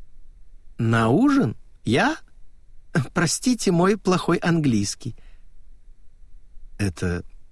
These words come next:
я должен просить у вас прощения. Я гость в вашей стране. Это не совсем ужин, это встреча». И он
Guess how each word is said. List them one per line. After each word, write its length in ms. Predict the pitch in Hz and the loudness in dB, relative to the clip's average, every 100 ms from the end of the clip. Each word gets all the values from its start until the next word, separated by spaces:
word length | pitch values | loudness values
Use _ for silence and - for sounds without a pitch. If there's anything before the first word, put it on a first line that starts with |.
| - 113 | -8 -4
я 300 | 101 113 104 | 2 2 2
должен 380 | 98 87 90 | 2 0 -2
просить 520 | 85 87 80 123 139 98 | -2 -4 -2 -2 -2 0
у 60 | |
вас 280 | 92 101 - | 0 -2 -4
прощения. 760 | - 92 - - 73 60 - - - - - - - - - | -6 -4 -2 -4 -6 -10 -14 -16 -18 -16 -16 -16 -18 -18 -8
Я 420 | 98 110 101 82 - | 0 2 2 0 -4
гость 580 | 95 143 160 - - - | 0 2 2 -2 -10 -10
в 160 | 87 | -6
вашей 320 | 87 85 - 82 | -2 -2 -2 -4
стране. 520 | - 87 80 69 - - - - - - - - - - | -6 -6 -6 -8 -12 -16 -20 -20 -20 -18 -20 -20 -18 -2
Это 380 | 160 - 151 143 - - - | 0 2 2 0 -6 -14 -2
не 140 | 156 156 | 2 2
совсем 520 | 170 156 - 139 95 | 2 0 2 2 2
ужин, 480 | 160 151 80 69 - - - - | 2 2 0 -4 -10 -14 -16 -6
это 520 | 113 110 107 104 101 95 - - - - - - - | -2 -2 0 0 0 -2 -10 -18 -20 -20 -20 -18 -10
встреча». 640 | - - 180 104 - - - - - - - - - - - - - | -6 0 2 2 -2 -8 -14 -20 -20 -20 -18 -16 -18 -18 -18 -10 -2
И 60 | |
он 240 | 131 196 | 0 0